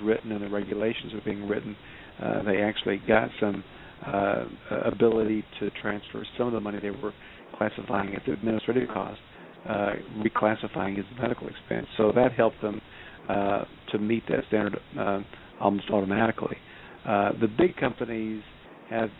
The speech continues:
economies of scale to the point that they probably, uh, wouldn't have much of a problem. The benefit, though, is that it will, uh, prohibit them from going below that. And if it were not for the law, there's no doubt in my mind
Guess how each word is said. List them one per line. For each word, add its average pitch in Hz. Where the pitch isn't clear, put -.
economies 107
of -
scale 104
to -
the -
point 104
that -
they 98
probably, 107
uh, 113
wouldn't 110
have 104
much 107
of 117
a -
problem. 104
The 120
benefit, 185
though, 101
is 117
that 120
it 147
will, 127
uh, 117
prohibit 156
them 123
from 117
going 117
below 107
that. 110
And 117
if 113
it 127
were 107
not 131
for 113
the 110
law, 101
there's 107
no 127
doubt 123
in 120
my 110
mind 110